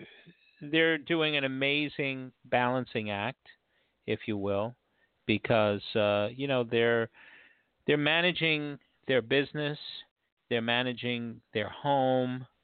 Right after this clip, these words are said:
and, you know, and they also are managing their ongoing relationship. And, you know, all those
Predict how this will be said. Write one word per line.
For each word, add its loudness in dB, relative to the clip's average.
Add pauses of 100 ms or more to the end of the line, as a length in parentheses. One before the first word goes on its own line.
(580)
and, 2 (320)
you 2
know, 6
and 0 (100)
they 2
also 2
are 0
managing -2
their 0 (240)
ongoing -2
relationship. -10 (760)
And, 2
you 4
know, 4
all 4
those 0